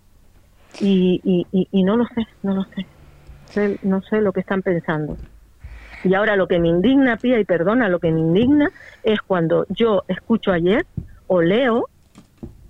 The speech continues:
leo, eh, en, en esto, ¿cómo se llama? En la, en La Voz de Fuerteventura, leo que el, que Víctor Alonso dice, muestra su preocupación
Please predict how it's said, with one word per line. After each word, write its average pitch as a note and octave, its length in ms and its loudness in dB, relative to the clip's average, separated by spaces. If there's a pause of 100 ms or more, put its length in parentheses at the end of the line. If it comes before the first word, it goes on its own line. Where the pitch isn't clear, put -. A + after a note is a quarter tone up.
(160)
leo, A3 460 0 (540)
eh, F3+ 560 2
en, E3 880 0 (400)
en F3+ 160 0
esto, G#3 240 -2
¿cómo F#3 180 0
se F#3+ 140 -2
llama? G#3+ 300 2
En F3+ 300 2
la, D#3+ 200 0
en D#3+ 320 2
La D#3 100 0
Voz G3 140 2
de - 100 0
Fuerteventura, G3+ 760 0 (460)
leo G3 420 0 (420)
que G#3 80 2
el, F3+ 140 0 (140)
que F3+ 100 2
Víctor B3 380 0
Alonso C4+ 560 2
dice, F3+ 420 0 (340)
muestra D#4 540 0
su D#4 180 0
preocupación A3 840 0